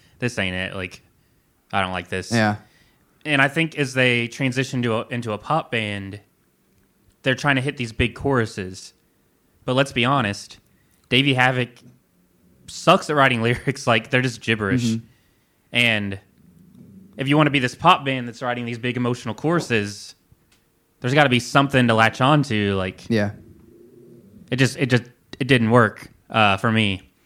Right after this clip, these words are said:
Speaker 1: What makes this E P great is the lyrics don't matter. This E P is just about capturing
Speaker 2: Halloween.
Speaker 1: the autumn Halloween feeling. Yeah, like, so he can just say jack-o'-lanterns and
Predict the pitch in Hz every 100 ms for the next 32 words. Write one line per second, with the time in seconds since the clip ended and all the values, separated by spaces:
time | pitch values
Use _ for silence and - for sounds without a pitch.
0 | _ _ _ _ _ - 160 170 165 156
1 | 143 143 139 165 123 117 110 120 113 120
2 | 139 160 - 120 104 110 95 90 117 123
3 | 143 135 127 107 113 120 110 - - 113
4 | - 123 113 110 107 _ _ - 117 110
5 | 110 110 110 117 120 113 110 107 _ _
6 | _ _ _ - 127 123 123 113 120 113
7 | 95 92 107 127 107 92 92 95 - _
8 | _ _ - - 123 123 127 123 120 127
9 | 117 110 107 104 _ _ _ _ _ _
10 | _ _ - - 120 127 120 113 120 110
11 | 107 107 101 101